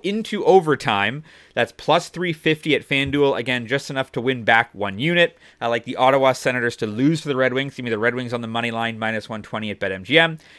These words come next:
And give me the Sharks and the Ducks over six, minus one oh five at Sports Interaction. As always, drop a comment if you're fading or following. You can follow me across all my social channels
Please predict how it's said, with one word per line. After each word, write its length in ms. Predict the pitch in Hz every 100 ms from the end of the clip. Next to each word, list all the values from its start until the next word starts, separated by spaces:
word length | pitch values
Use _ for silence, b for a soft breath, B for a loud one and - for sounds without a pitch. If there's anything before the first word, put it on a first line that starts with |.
| B
And 140 | 123
give 80 | 117
me 80 | 131
the 80 | 117
Sharks 380 | - 160 160 -
and 180 | 151
the 60 | 147
Ducks 360 | 113 - - - -
over 260 | 175 190
six, 400 | 160 147 135 - - b b
minus 320 | 110 127 131 135
one 100 | 120
oh 80 |
five 300 | 113 113 110 -
at 220 | 110 -
Sports 320 | - 101 101
Interaction. 540 | - 107 98 95 - -
As 180 | 180 160
always, 460 | 160 160 120 -
drop 240 | - 170 156
a 60 |
comment 340 | - 156 135 -
if 180 | 135 135
you're 100 | 123
fading 300 | 139 131 -
or 120 | 120
following. 460 | - 139 147 117 104
You 60 |
can 80 | 110
follow 220 | - 123
me 140 | 120 107
across 280 | 117 110
all 160 | - 175
my 120 | 170
social 300 | 151 147 139
channels 440 | 120 135 127 120